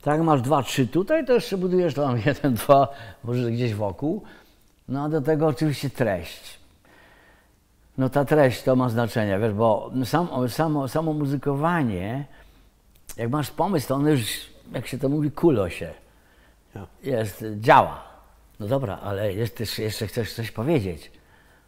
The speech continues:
Speaker 1: No to wiesz, to, to, no, można, no wiesz, różnie. Ja tam pamiętam, że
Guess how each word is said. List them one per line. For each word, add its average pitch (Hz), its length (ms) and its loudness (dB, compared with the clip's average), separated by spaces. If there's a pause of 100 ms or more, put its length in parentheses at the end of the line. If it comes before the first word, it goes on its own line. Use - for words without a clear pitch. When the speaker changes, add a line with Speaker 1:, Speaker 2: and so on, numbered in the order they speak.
(260)
Speaker 1:
No 120 120 -6
to 123 200 -4
wiesz, 117 240 -2
to, 117 240 -4
to, 120 360 -4 (160)
no, 120 320 -4 (120)
można, 117 460 -2
no 107 240 -4
wiesz, 98 300 -4 (340)
różnie. 117 200 0
Ja 127 140 4
tam 135 180 0
pamiętam, 135 580 0
że 117 640 0